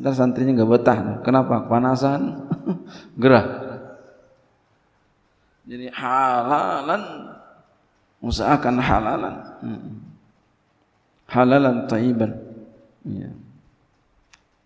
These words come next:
Wa yusanu lil musalli ay yalbasa ahsana siyabi, dan disunahkan bagi orang yang sembahyang bahwa dia pakai paling bagus pakaiannya.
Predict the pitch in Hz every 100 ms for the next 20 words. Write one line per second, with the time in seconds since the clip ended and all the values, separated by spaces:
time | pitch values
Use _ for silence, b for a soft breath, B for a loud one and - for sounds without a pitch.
0 | _ _ _ _ _ _ _ _ _ _
1 | _ b b b b b b b b _
2 | _ _ _ _ _ _ _ - 147 170
3 | 170 170 214 233 196 185 170 160 170 190
4 | 185 - 160 156 147 143 135 165 165 156
5 | 147 147 147 - 147 147 135 131 143 165
6 | 143 127 123 139 139 131 135 165 170 151
7 | 139 131 135 135 131 127 127 123 107 104
8 | 147 190 - - - 135 147 135 131 131
9 | 127 131 131 156 - 160 165 160 151 147
10 | 143 139 - 214 - 202 190 190 185 190
11 | 190 185